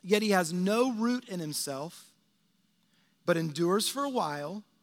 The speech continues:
and when tribulation or persecution arises on account of the word, immediately he falls away. The word lands,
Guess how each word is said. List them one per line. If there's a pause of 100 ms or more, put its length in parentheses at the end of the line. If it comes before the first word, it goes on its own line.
(300)
and
when
tribulation
or
persecution
arises
on
account
of
the
word, (400)
immediately
he
falls
away. (1400)
The
word
lands,